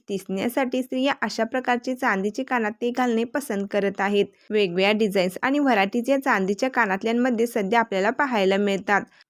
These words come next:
तरुणींमध्येही या चांदीच्या कानातल्यांची प्रचंड क्रेज पाहायला मिळते.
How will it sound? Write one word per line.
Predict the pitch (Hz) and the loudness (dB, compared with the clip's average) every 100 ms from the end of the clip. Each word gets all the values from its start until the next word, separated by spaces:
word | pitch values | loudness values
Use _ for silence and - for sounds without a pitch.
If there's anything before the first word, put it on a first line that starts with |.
| _ - | _ 0
तरुणींमध्येही | 294 302 320 320 330 302 277 269 285 | 2 2 0 2 2 4 4 6 6
या | 277 | 4
चांदीच्या | 269 285 220 214 254 262 | 4 2 2 2 0 0
कानातल्यांची | 254 220 226 240 240 269 | 2 2 2 2 0 0
प्रचंड | 262 254 269 269 277 | 0 0 2 2 2
क्रेज | 214 208 - | 0 0 -2
पाहायला | 285 262 220 202 202 | -4 0 2 2 2
मिळते. | 208 202 220 | 2 0 2